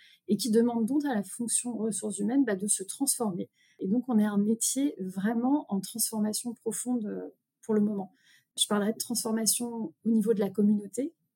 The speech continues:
se positionner par rapport au business. Est-ce qu'on est, euh, dans l'influence ? Est-ce qu'on lead ? Qui est le, le premier point en termes probablement de compétences. Être sûr qu'on développe, qu'on retienne nos talents, ça fait partie de notre métier. Et aussi comment on le transmet et qu'on transmet cette passion, euh,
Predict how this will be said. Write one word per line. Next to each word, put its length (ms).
se 120
positionner 720
par 140
rapport 240
au 80
business. 720
Est-ce 160
qu'on 180
est, 180
euh, 180
dans 180
l'influence ? 760
Est-ce 220
qu'on 80
lead ? 480
Qui 100
est 40
le, 120
le 160
premier 320
point 300
en 80
termes 480
probablement 380
de 80
compétences. 640
Être 100
sûr 280
qu'on 100
développe, 480
qu'on 100
retienne 480
nos 120
talents, 360
ça 160
fait 120
partie 320
de 40
notre 160
métier. 400
Et 60
aussi 260
comment 260
on 40
le 80
transmet 520
et 40
qu'on 140
transmet 360
cette 240
passion, 460
euh, 60